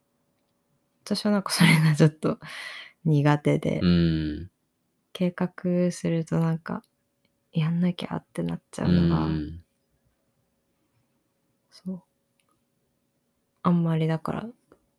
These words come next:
Speaker 1: 自分に向かないものも結構あるなって
Speaker 2: うん。
Speaker 1: 思う。ジャーナリングもそうなんだけど、
Speaker 2: うんうん。
Speaker 1: みんなすごいジャーナリングとか、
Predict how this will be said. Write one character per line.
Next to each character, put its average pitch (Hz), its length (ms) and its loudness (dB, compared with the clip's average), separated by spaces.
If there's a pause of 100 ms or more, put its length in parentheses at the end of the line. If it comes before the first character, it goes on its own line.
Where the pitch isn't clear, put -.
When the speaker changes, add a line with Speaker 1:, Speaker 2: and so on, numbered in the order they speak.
(260)
Speaker 1:
自 - 160 -4
分 170 280 0
に 175 100 2
向 165 160 0
か 165 180 -2
な 165 220 0
い 160 40 0
も 160 160 0
の 156 120 0
も 151 160 -4
結 156 240 -6
構 143 180 -4
あ 160 80 0
る 151 140 -6
な 143 220 -4
っ 147 60 -10 (200)
て - 200 -8
Speaker 2:
う 90 60 0
ん。 80 800 0 (100)
Speaker 1:
思 165 340 -4
う。 160 60 -16 (1400)
ジ 190 100 4
ャ 190 80 8
ー 202 40 8
ナ 202 140 6
リ 190 100 2
ン 185 80 2
グ 180 60 0
も 180 120 0
そ 175 160 -2
う - 20 -2
な - 80 -6
ん 170 100 -4
だ - 80 -8
け - 140 -8
ど、 - 160 -8 (140)
Speaker 2:
う 85 40 -8
ん 85 40 2
う 85 40 2
ん。 76 540 -6 (1400)
Speaker 1:
み 185 120 0
ん 185 120 2
な 185 140 -2
す - 160 -6
ご 180 180 0
い 185 260 -4 (380)
ジ 165 120 -8
ャ 165 80 0
ー - 20 -2
ナ 165 180 -2
リ 165 140 -2
ン 165 160 -2
グ 170 320 -6
と - 80 -14
か、 - 420 -12